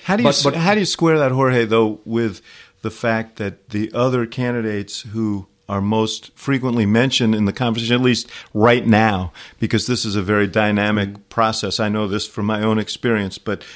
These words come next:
Speaker 1: uh, Ben Carson, an African American, uh,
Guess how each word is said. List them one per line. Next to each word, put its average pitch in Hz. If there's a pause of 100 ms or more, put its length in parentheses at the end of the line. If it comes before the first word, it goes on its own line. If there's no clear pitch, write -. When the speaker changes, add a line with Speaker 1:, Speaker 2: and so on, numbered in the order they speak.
(440)
Speaker 1:
uh, 104
Ben 117
Carson, 120
an 101
African 101
American, 101 (800)
uh, 98